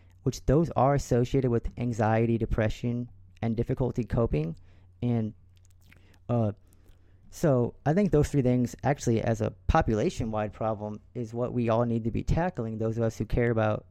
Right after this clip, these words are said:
the truth and who care about getting ideas spread. Um, emotional reasoning cannot be a good defensive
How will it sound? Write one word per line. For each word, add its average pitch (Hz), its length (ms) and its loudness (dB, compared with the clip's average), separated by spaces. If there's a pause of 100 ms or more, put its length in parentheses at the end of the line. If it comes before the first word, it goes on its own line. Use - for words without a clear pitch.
(140)
the 120 140 -6
truth 175 360 -4
and 120 100 -6
who 117 60 -6
care 127 220 -2
about 113 260 -4
getting 117 260 -4
ideas 113 380 -6
spread. 151 480 -2 (380)
Um, 113 320 -2 (1500)
emotional 139 500 -2
reasoning 135 340 -4
cannot 123 340 -4
be 113 160 -4
a 110 40 -4
good 113 280 -2
defensive 110 560 -6